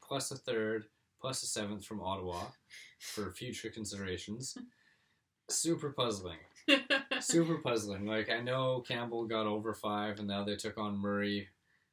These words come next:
Speaker 1: for two. It's only two years, and they explained it as they, they wanted to stay low on terms, so it's
Speaker 2: Yeah.
Speaker 1: only two years.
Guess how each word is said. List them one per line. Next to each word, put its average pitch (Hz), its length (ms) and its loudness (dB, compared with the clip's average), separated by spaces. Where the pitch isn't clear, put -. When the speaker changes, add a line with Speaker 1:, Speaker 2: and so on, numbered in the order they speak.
Speaker 1:
for - 120 -16
two. 117 420 0
It's 113 200 -4
only 110 180 -2
two 110 160 -2
years, 123 400 0
and 107 100 -2
they 95 120 0
explained 101 480 -2
it 107 80 -2
as 107 240 0
they, 107 240 0
they 101 120 2
wanted 98 340 -2
to - 60 -6
stay 101 380 0
low 98 280 2
on 98 160 0
terms, 101 480 -6
so - 160 -2
it's 104 140 4
Speaker 2:
Yeah. 95 120 0
Speaker 1:
only 104 160 0
two 123 200 -4
years. 123 560 0